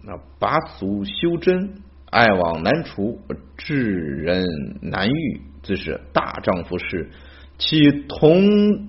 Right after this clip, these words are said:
岂同流俗人之事？也就是说，如果是，呃，呃，出家修道了，呃，这就是一种什么呀？呃，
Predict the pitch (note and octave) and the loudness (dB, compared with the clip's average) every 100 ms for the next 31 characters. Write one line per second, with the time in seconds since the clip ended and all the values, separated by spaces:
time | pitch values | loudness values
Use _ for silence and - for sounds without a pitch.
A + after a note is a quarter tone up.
0 | - - C#3+ A2 - D3+ D3 C#3 C#3 - | -10 2 4 2 0 2 4 4 2 -2
1 | D3+ A3 D3+ C#3 C3+ - A2+ G#2+ - - | 2 4 4 2 -4 -6 -8 -8 -12 -20
2 | - - B2 F3 G3+ F3 D#3+ - - - | -14 0 2 4 4 6 4 4 -16 -20
3 | - - - - F3+ C#4 C4 F#3 C#3+ - | -20 -20 -16 0 6 8 10 10 10 8
4 | G3 B2+ - - - - - - - - | 6 6 4 -12 -20 -20 -20 -20 -20 -20
5 | - - A#2+ C3 A#2+ A2 - - - - | -20 0 8 10 10 6 2 -4 -20 -20
6 | - - - - C3 B2+ B2+ - - G3+ | -20 -20 -18 6 10 10 8 6 8 12
7 | G3 - - A3 G#3 C4 G2 - - - | 12 12 12 12 10 10 8 4 -2 -4
8 | - - G2 - A#3+ A3+ F#3+ G3 B2+ F2+ | -10 -8 -8 2 6 8 8 6 4 2
9 | E2+ F#2+ F#2+ D#2+ - - - - | 0 2 2 2 -4 -20 -20 -16